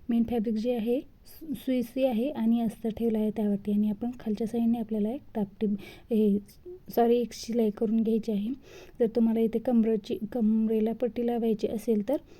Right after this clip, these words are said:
तुम्ही, अ, मेन फॅब्रिकच्या उलट्या साईडने अस्तर ठेवून शिलाई करून घेऊ शकता आणि मग कमरे, टक्स टाकून कमरेची, अ,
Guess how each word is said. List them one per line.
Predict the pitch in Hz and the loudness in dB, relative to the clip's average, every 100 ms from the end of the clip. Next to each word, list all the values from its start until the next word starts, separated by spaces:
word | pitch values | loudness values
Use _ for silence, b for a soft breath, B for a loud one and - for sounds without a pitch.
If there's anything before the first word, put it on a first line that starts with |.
| B - - - - 208 180 | B -20 -20 -20 -6 0 2
तुम्ही, | 240 247 302 269 | 4 4 6 4
अ, | 233 | 4
मेन | 214 208 226 233 | 4 6 6 4
फॅब्रिकच्या | 226 233 220 220 262 | 2 2 2 2 4
उलट्या | 233 226 247 | 4 4 0
साईडने | 233 247 226 226 | -2 0 2 2
अस्तर | - - 226 | 0 -2 -2
ठेवून | - 220 233 330 | 0 0 2 0
शिलाई | 262 220 | 2 2
करून | 208 220 208 | 2 2 2
घेऊ | 208 220 | 2 2
शकता | 220 226 - 247 311 B B B B | 0 -6 -6 -4 -4 B B B B
आणि | 269 220 | 0 4
मग | 214 240 | 4 4
कमरे, | 285 247 214 220 208 202 | 2 4 4 4 4 2
टक्स | 233 233 - | 0 0 -4
टाकून | 220 254 | -2 0
कमरेची, | 277 254 214 208 202 269 - b b - | -2 0 2 0 0 -4 -6 b b -8
अ, | 226 226 | 0 0